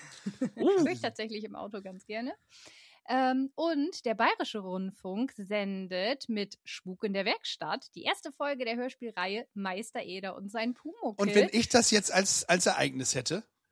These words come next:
Speaker 1: Dann
Speaker 2: <laughs> Darfst
Speaker 1: hast
Speaker 2: du
Speaker 1: du
Speaker 2: dann
Speaker 1: Pech
Speaker 2: gleich mehr
Speaker 1: gehabt,
Speaker 2: zu erzählen?
Speaker 1: weil wir sprechen uns ja vorher nicht ab. So. Und wichtig ist auch, dass Hans Klarin da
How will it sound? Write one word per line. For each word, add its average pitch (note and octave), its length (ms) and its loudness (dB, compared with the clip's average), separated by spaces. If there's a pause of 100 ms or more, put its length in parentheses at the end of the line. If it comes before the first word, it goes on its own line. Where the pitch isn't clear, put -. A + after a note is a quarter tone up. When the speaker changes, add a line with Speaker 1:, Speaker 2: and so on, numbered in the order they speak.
(800)
Speaker 1:
Dann D#4+ 200 8 (520)
Speaker 2:
<laughs> - 240 -6
Darfst - 160 4
Speaker 1:
hast E3+ 100 2
Speaker 2:
du E3 40 2
Speaker 1:
du C3+ 80 6
Speaker 2:
dann E3 100 6
Speaker 1:
Pech D#3+ 100 2
Speaker 2:
gleich - 20 -4
mehr G3+ 100 6
Speaker 1:
gehabt, G3 120 10
Speaker 2:
zu B3 80 4
erzählen? C4+ 380 6
Speaker 1:
weil - 60 -18 (400)
wir F#4 100 2
sprechen C4 380 4
uns A3 140 0
ja A#3 100 4
vorher A#3+ 300 4
nicht E4+ 160 0
ab. B4 200 0 (600)
So. D#4+ 340 -2 (340)
Und E4+ 420 0
wichtig F#4 340 -2
ist C#4 220 -4
auch, C4 200 -2
dass C4+ 240 -2 (100)
Hans A3+ 380 -4
Klarin C#4 800 -4
da G3 400 -2